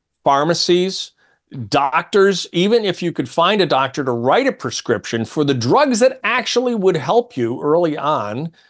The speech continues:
inhaled budesonide, hydrochloroquine, ivermectin, which they derided, a Nobel Prize winning medicine they derided as horse paste.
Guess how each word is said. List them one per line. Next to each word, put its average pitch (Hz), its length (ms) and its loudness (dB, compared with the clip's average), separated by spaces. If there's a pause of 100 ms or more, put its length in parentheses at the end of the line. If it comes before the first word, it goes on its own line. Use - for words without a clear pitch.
(240)
inhaled 101 440 -4
budesonide, 131 920 0
hydrochloroquine, 123 1080 -2
ivermectin, 120 1040 -4 (200)
which - 200 -10
they 113 180 -2
derided, 107 640 -2
a 104 120 -6
Nobel 117 440 0
Prize 120 420 0
winning 113 280 -4
medicine 120 400 -2
they 104 100 -6
derided 107 460 -4
as 95 140 -10
horse 143 340 -2
paste. 107 420 -10